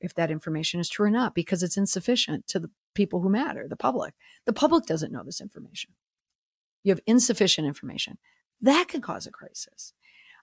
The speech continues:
Uh, when you have, like, events that happen one after one, and I can say this with my friend too,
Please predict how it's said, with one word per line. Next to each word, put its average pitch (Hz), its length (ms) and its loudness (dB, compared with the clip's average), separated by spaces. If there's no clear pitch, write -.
Uh, 202 240 8
when 220 280 6
you 220 340 6
have, 220 680 4
like, 208 340 4
events 202 840 4
that 190 220 6
happen 185 500 0
one 196 280 4
after 185 240 -2
one, 175 140 0
and 190 80 2
I 175 100 2
can 175 220 0
say 175 160 4
this 175 200 0
with 185 140 0
my 190 100 0
friend 233 320 2
too, - 340 2